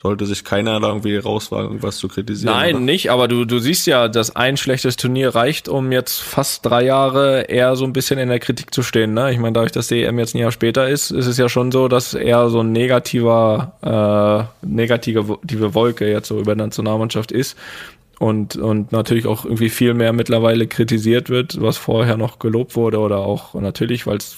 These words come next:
Speaker 2: weil's natürlich Ergebnissport ist, ist ja klar, aber so wie du sagst, ähm, es war immer mindestens Halbfinale, oft auch mal Finale, mit dem Highlight natürlich W-M-Sieg, aber dann war es halt mal einmal nur Vorrunde, ähm, was natürlich kritisiert werden muss, ist ja klar, wenn du als Deutschland rausfliegst.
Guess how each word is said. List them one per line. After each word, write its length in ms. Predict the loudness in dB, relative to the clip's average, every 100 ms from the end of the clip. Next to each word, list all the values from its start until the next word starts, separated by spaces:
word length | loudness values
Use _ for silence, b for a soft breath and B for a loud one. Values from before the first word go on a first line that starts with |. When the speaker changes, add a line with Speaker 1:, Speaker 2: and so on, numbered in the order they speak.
| -12
Speaker 2:
weil's 240 | -4 -4 -2
natürlich 280 | 0 2
Ergebnissport 640 | 2 2 0 0 0 0 0
ist, 120 | -2
ist 60 | -2
ja 80 | 0
klar, 280 | 2 4 4
aber 160 | 2
so 140 | 2 0
wie 60 |
du 100 | 0
sagst, 420 | 2 0 0 -8 B B B B B -4
ähm, 140 | -2
es 100 | 0
war 160 | 0 0
immer 580 | 2 2 4 2 0 -2
mindestens 500 | -2 0 -2 -2 -2
Halbfinale, 880 | -2 -2 -2 0 2 2 2 0 -4
oft 280 | -4 -4 -2
auch 120 | -2
mal 140 | -2 -2
Finale, 800 | -2 0 0 0 0 -2 -4 -10 -14 -14 -12 -10 -8 -8 -10 -14 -12 -12 -8
mit 220 | -6 -2
dem 160 | -2 0
Highlight 280 | 0 0 -2
natürlich 420 | -2 -2 -2 -2
W-M-Sieg, 520 | -2 -2 -2 -4 -2
aber 280 | -2 -2 -2
dann 220 | -2 0
war 100 | 0
es 100 | 0
halt 140 | -2
mal 140 | -2 -2
einmal 280 | -2 -2 0
nur 140 | -2
Vorrunde, 540 | 0 2 2 0 -2 -4 -6
ähm, 340 | -4 -2 -2 -4 -2
was 220 | -2 0
natürlich 380 | 0 2 2 2
kritisiert 420 | 0 2 2 2
werden 160 | 0 2
muss, 220 | 0 0
ist 80 | 0
ja 100 | 0
klar, 300 | 2 2 2
wenn 80 | 0
du 60 |
als 120 | -2 0
Deutschland 380 | 0 0 -2
rausfliegst. 480 | 0 0 -2 -4 -6